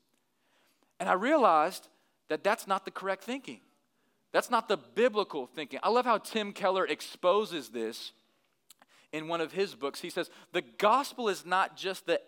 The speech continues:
A B C of the Christian life, but the A to Z of the Christian life." Amen?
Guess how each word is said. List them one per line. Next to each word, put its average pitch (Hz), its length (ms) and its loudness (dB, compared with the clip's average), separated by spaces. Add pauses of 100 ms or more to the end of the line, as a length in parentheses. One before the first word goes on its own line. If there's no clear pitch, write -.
(100)
A 196 200 2
B 185 200 -6
C 202 280 -6
of 151 80 -2
the 131 60 -6
Christian 120 380 -8
life, 98 280 -8 (800)
but 180 200 4
the 180 140 4 (120)
A 220 300 6
to 202 380 -8 (100)
Z 233 420 0
of - 140 2
the 143 60 -6
Christian 123 400 -6
life." 95 260 -8
Amen? 143 340 -4